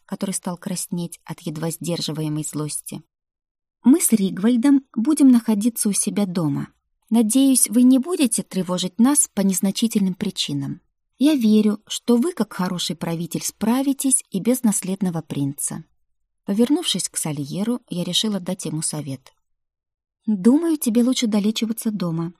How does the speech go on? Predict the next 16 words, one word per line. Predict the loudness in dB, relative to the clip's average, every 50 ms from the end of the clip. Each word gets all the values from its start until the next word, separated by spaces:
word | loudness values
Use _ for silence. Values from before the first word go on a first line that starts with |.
| _ _ _ _ _
Как | _ -4 -4 -4
говорится, | -4 -4 -4 -2 -4 -4 -4 -6 -4 -2 -2 -2 -2 -2 -6 _ _
родные | -6 -6 -4 -2 -2 -2 -2 -2 -4
стены | -6 -8 -4 0 2 2 2 2
помогают». | 0 -2 -2 -2 -2 -4 -4 -6 -8 -6 -8 -10 -12 -14 -20 _ _ _ _ _ _ _ _ _ _ _ _ _ _ _ _ _ _ _
Наследник | -2 -2 -2 -2 -2 2 2 2 2 2 -2
огненных | -2 0 0 0 0 -2 -4
драконов | -6 -8 -8 -8 -6 -4 0 2 2 2 2 -2 -6 _
опять | -12 -6 -4 -4 -2 0 2
не | 2 2
разочаровал | 0 -2 -6 -8 -8 -8 -6 -6 -6 -6 -4 -4 -2 0
меня, | 0 0 0 -2 -4 -4 -6 -6 -8 -10 _ _ _ _ _ _
кивнув | -10 -6 -4 -2 -2 -2 -2 -2
серьёзным | -4 -4 -4 -4 -2 -4 -2 2 2 2 2
выражением | 2 0 -4 -6 -6 -4 -4 -4 -4 -4 -4
лица. | -6 -6 -8 -10 -12 -12 -12 -14 -18